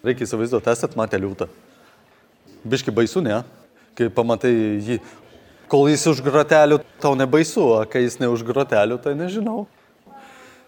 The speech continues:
Aš tai nežinau. Man sunku įsivaizduoti šitą vaizdinį, bet nežinau, kiek ten tiesos, bet Dievo žodis mums nori pasakyti, kad jis nebijojo, jis buvo drąsus.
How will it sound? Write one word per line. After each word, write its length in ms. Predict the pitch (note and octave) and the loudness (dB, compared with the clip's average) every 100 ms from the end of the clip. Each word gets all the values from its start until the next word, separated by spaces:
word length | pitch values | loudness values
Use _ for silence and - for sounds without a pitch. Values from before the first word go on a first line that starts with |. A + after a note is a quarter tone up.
| _ - - | _ -20 -8
Aš 240 | A#2 A#2 | -6 -2
tai 100 | B2+ | 0
nežinau. 680 | C#3 C#3+ G3 C#3 G#2+ G#2+ G#2+ - - - _ - - - _ - - | 0 2 2 4 2 0 -4 -10 -20 -20 _ -20 -20 -20 _ -20 -16
Man 280 | C#3 D3 D3 | -2 0 2
sunku 280 | F#3+ F3 F3+ | 0 2 2
įsivaizduoti 540 | F3 F#3 F3+ D#3+ - | 2 2 4 2 0
šitą 160 | C#3 C3 | 0 2
vaizdinį, 480 | A#2+ D3 C#3+ F3 G3+ D3+ | 2 0 0 0 2 4
bet 260 | D3+ - - - - - - - - - | 4 2 -12 -20 -20 -20 -20 -20 -20 -4
nežinau, 300 | C#3+ C#3+ D3+ B2+ | 0 2 0 2
kiek 180 | C#3 | 0
ten 140 | - A2+ | 0 -2
tiesos, 420 | B2 - G3 F#3+ | -2 2 0 0
bet 240 | B2 C#3 C3 - - - | 0 0 0 -10 -20 -8
Dievo 160 | C3+ B2+ | -6 -4
žodis 320 | A#2 D3 B2+ | -2 -2 -2
mums 300 | C3+ B2 - - | -4 -6 -10 -10
nori 300 | C3 C3 C3+ | -2 0 0
pasakyti, 560 | C3+ D3 A#2+ - C#3+ - | 0 -2 -4 -2 -4 -2
kad 220 | B2+ G2 - - - - - | -2 -2 -16 -20 -20 -14 -2
jis 180 | C#3+ - | -2 0
nebijojo, 540 | C3 A#2 B2 B2 A2 F#2 G2+ | -2 2 4 4 4 0 -4
jis 140 | G#2+ | -2
buvo 220 | A#2+ C#3+ C3+ | 2 4 4
drąsus. 540 | B2+ B2 - A#2 - | 2 0 0 -4 -4